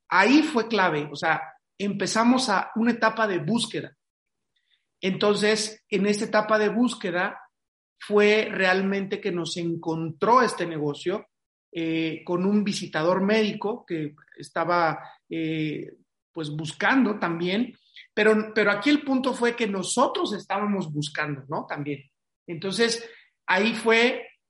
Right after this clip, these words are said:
cuando se generó esa cita en donde, pues, nos encontramos, pero realmente lo que decía Elda era cierto, o sea, aquí había solamente el nivel platino, era el máximo nivel, y había dos platinos. Entonces,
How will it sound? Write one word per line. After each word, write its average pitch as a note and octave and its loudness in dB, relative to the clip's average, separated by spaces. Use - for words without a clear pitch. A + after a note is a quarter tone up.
cuando F#3 -2
se F3+ -4
generó F3 -2
esa G#3 0
cita G3 -2
en F3 -6
donde, E3+ -2
pues, - -8
nos F3 -8
encontramos, F#3 0
pero F#3 0
realmente G#3+ 2
lo G#3+ 0
que G3+ -2
decía F#3 0
Elda G3 2
era F#3+ 0
cierto, - -6
o D#3+ -6
sea, E3 0
aquí E3 0
había G3+ 2
solamente G3 -2
el F3 -4
nivel F3 -2
platino, G3+ 0
era G3 2
el F#3 -2
máximo F#3+ -2
nivel, E3+ -2
y E3 -2
había D#3+ 0
dos E3+ 4
platinos. C#3+ -6
Entonces, G3 -2